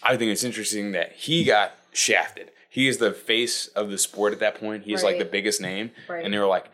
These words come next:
Speaker 1: "This guy is full of shit. He's a cheater." But no one else got the axe. But so, like, after that, everyone else below him was, like, quietly not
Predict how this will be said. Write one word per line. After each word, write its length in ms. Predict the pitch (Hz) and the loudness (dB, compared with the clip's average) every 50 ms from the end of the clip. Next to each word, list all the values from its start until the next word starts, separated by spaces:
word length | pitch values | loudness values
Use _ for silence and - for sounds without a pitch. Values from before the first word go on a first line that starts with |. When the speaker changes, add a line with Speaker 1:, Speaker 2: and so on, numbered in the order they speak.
| - - - - - | -20 -20 -18 -8 -2
Speaker 1:
"This 160 | 110 110 - | -2 0 0
guy 340 | - 113 107 104 107 107 - - - _ _ _ - | 0 0 0 -2 -2 -4 -8 -12 -20 _ _ _ -10
is 120 | - 101 | -8 -8
full 160 | - 104 95 87 | -6 -4 -4 -2
of 60 | - | 0
shit. 420 | - - 123 120 120 117 110 - - - - - - | 0 0 2 2 0 0 -2 -4 -12 -20 -20 -12 -8
He's 140 | 110 98 85 | -8 -8 -6
a 40 | - | -4
cheater." 500 | - - 113 117 113 113 110 110 107 - - - - - _ _ _ _ - | -2 0 2 2 2 2 2 0 0 -4 -10 -20 -20 -20 _ _ _ _ 4
But 320 | 120 117 107 101 98 - - _ _ _ - - | 4 6 6 4 2 -2 -8 _ _ _ -14 -8
no 120 | 104 113 | -4 -2
one 140 | 117 110 104 | 0 2 2
else 180 | 107 113 110 | 2 0 0
got 200 | - 101 90 - | 0 -2 -4 -4
the 120 | 87 87 90 | -4 -4 -2
axe. 220 | 85 82 80 - | -2 -2 -2 -4
But 220 | - 160 - 120 - | -2 0 2 2 2
so, 460 | - - - - - 156 151 123 - 123 | 2 0 0 -2 0 0 0 0 2 2
like, 220 | 123 120 - - | 0 0 2 2
after 340 | 120 120 131 143 - - 120 | 0 0 0 0 -2 -2 0
that, 420 | 101 98 90 87 90 - - - _ _ - | 2 2 2 2 0 -4 -8 -12 _ _ 0
everyone 340 | 123 127 127 131 123 113 | 0 2 2 0 0 0
else 440 | 113 120 127 120 - - - - - _ _ 98 | 0 0 0 0 0 -2 -2 -4 -8 _ _ -8
below 400 | - 104 101 98 98 107 127 139 | -4 -2 0 2 2 2 2 2
him 220 | 127 113 104 101 | 2 0 -2 -2
was, 140 | 98 95 - | -4 -4 -2
like, 180 | 98 90 - - | -2 -2 -4 -6
quietly 1080 | - - - 104 104 107 117 120 120 110 - 120 113 113 117 113 113 113 113 107 - - _ _ _ - | -10 -6 -2 2 2 2 2 2 0 -2 0 0 0 0 0 0 -2 -2 -4 -6 -10 -14 _ _ _ -10
not 320 | 87 90 101 101 104 98 | -6 -4 -2 -2 -2 -4